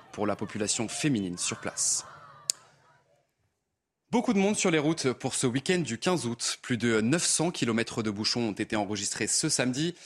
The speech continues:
mais la situation va s'améliorer ce dimanche. Regardez ce que prévoit Bison Futé. Sévère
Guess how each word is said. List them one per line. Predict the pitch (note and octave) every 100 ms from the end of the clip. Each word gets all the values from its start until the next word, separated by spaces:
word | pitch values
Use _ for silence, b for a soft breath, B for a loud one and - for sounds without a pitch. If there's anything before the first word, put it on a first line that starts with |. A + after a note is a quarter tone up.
| B B
mais | C3+
la | C#3
situation | D#3+ D#3 - D3 - G3
va | A2+
s'améliorer | B2 - F#3 D#3+ A#2 G2 F#2+
ce | - -
dimanche. | C3+ G#2+ G2 - -
Regardez | G#2+ G2+ G#2 A#2+
ce | F#2+ -
que | - G#2
prévoit | - A#2+ A#2+
Bison | A#2 E3+ F#3+
Futé. | F3+ D3+ D#3+ F3+ F#3+ B B B B
Sévère | - A3 D#3+ F3+